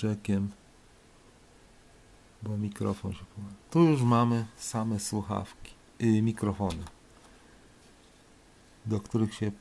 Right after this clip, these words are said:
podłącza słuchawki. O, tu jest wejście, Walkman i to jest Sony Ericsson, a to do telefonu.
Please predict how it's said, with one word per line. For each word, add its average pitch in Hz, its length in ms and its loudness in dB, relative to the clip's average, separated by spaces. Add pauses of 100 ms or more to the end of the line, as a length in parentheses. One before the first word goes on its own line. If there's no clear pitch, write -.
podłącza 104 640 0 (1400)
słuchawki. 101 760 -4
O, - 20 -8
tu - 160 -2
jest 98 160 2
wejście, 101 840 -2 (1400)
Walkman 107 800 0 (460)
i - 20 -10
to 107 140 -6
jest 104 200 -2
Sony 110 500 0
Ericsson, 101 800 -4 (1500)
a 160 120 -2
to 135 180 -2
do 117 160 0
telefonu. 104 760 -4